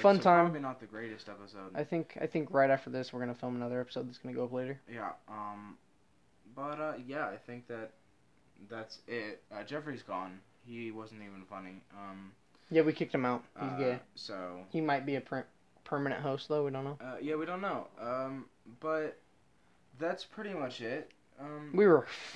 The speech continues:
Speaker 1: fucking unorganized as shit this one, though.
Speaker 2: Yep, and
Speaker 1: We
Speaker 2: we
Speaker 1: jumped over all,
Speaker 2: Oh,
Speaker 1: everything.
Speaker 2: we're probably
Speaker 1: We're
Speaker 2: going to in the next one, too. But, um, honestly, I hope you guys had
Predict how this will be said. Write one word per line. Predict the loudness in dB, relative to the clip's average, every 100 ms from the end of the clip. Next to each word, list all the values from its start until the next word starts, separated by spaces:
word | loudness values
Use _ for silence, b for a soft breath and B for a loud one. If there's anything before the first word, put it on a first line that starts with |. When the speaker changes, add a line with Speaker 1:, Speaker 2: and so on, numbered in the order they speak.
| -10
Speaker 1:
fucking | -8 -4 -4
unorganized | -2 -2 0 0 2 0 -2
as | -4
shit | -6 0 0 0
this | -8 -6
one, | -4
though. | -4 -4 -4
Speaker 2:
Yep, | -4 -4 -4
and | -4 4
Speaker 1:
We | 6
Speaker 2:
we | 8
Speaker 1:
jumped | 8 6 6
over | 2 4 4 6
all, | 8 6 4 2
Speaker 2:
Oh, |
Speaker 1:
everything. | 0 2 -2 -2 -2 -2 -4
Speaker 2:
we're |
probably | -4 -2 -2
Speaker 1:
We're | 0 -2
Speaker 2:
going | -4 -10 -14 -18
to | -16
in | -14 -14 -16 -14
the |
next | -16 -16
one, | -18 -18 -16
too. | -16 -16 b b b -6
But, | -2 0
um, | 0 -4 -8
honestly, | -4 -4 -4 -6 -6 -12
I | -10
hope | -8
you | -4 -4
guys | -4
had | -8